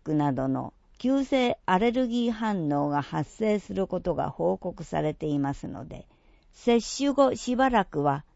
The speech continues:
接種場所で待機していただきます。質問四、ワクチンを接種したら、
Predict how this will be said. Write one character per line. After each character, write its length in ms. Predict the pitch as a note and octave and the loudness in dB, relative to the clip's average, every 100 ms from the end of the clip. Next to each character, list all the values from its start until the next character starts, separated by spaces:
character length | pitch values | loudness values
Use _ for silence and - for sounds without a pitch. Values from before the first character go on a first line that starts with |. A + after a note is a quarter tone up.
| _ | _
接 280 | - A#3+ A#3 | -2 2 2
種 260 | - D4+ C#4 | 2 0 2
場 160 | C4+ | 2
所 180 | - B3 | 2 0
で 160 | A3+ G#3+ | 0 2
待 220 | C#4 B3+ | 2 2
機 160 | - E3 | 0 -4
し 140 | - | -4
て 140 | - D#3+ | 0 2
い 120 | D3 | 2
た 140 | D3 | 0
だ 160 | C#3 C3+ | 0 -2
き 140 | C3+ | -2
ま 160 | D3+ C3 | -4 -6
す。 260 | - - _ _ _ _ _ _ _ _ _ _ | -12 -20 _ _ _ _ _ _ _ _ _ _
質 320 | - - C#4+ | -20 -2 6
問 340 | C#4+ C4+ B3+ - _ _ - | 6 6 4 -2 _ _ -6
四、 360 | G#3+ G3+ C3 - _ _ _ _ _ _ _ - | 0 0 0 -8 _ _ _ _ _ _ _ 0
ワ 180 | D4+ | 0
ク 140 | F4 C#4+ | 0 -6
チ 200 | - G3 | -2 0
ン 100 | E3 | 2
を 100 | D#3+ | 0
接 240 | A#3+ A#3+ | 0 0
種 300 | - - C3 | 0 -6 -6
し 100 | C3+ | -6
た 180 | - D3 | -2 -2
ら、 220 | B2+ - | -2 -6